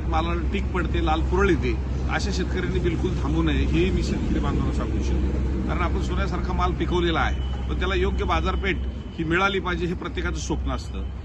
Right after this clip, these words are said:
कारण आपण झोपतानाही डाळिंबाचा विचार करतोय आणि उठतानाही डाळिंबाचाच विचार करतोय. त्यामुळं बाजारभावामध्ये आपल्याला कुठेही अडचण येऊ नये,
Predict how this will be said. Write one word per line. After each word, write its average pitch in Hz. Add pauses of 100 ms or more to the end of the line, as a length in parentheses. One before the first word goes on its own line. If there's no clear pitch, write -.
(160)
कारण 165
आपण 185
झोपतानाही 196
डाळिंबाचा 185
विचार 196
करतोय 185
आणि 190
उठतानाही 190
डाळिंबाचाच 175
विचार 151
करतोय. 107 (360)
त्यामुळं 156
बाजारभावामध्ये 175
आपल्याला 180
कुठेही 175
अडचण 165
येऊ 185
नये, 139